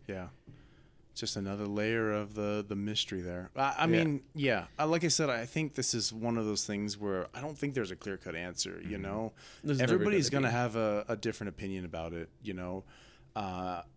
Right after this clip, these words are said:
Speaker 1: for you as an individual person, I think, you know, you have to make your own lines, um, you know,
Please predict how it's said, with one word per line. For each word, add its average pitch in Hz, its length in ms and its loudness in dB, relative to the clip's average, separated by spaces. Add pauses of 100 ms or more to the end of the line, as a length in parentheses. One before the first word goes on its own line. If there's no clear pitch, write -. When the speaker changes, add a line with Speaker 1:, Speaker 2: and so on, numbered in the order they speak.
(400)
Speaker 1:
for 101 720 -2 (500)
you 127 340 2
as 117 120 4
an 117 100 0
individual 113 360 0
person, 117 380 0
I 98 40 -2
think, 104 300 -6
you 107 100 0
know, 101 80 0
you 95 220 0
have 101 120 -4
to 101 80 -4
make 98 280 -2
your 95 140 0
own 98 300 0
lines, 85 640 -4 (100)
um, 80 460 -8 (280)
you 107 120 -4
know, 85 260 -8